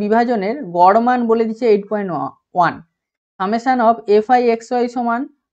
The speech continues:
বলে দিচ্ছে যে, যে একশো বত্রিশ plus five k এবং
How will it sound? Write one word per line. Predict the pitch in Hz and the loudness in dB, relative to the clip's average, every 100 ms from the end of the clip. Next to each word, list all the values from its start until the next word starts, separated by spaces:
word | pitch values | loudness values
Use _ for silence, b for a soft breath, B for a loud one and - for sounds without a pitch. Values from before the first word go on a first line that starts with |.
| 170 | -2
বলে | 208 220 | 2 2
দিচ্ছে | 220 233 185 | 0 -4 -2
যে, | 185 277 - _ _ | -4 -4 -10 _ _
যে | 185 180 | -2 -2
একশো | - 240 190 | -2 -4 -2
বত্রিশ | 196 - 247 - | -2 -4 -12 -8
plus | 247 240 - | -6 -6 -4
five | 220 196 190 | -2 -2 -2
k | 180 - - _ _ - | -8 -8 -8 _ _ -12
এবং | 190 | -6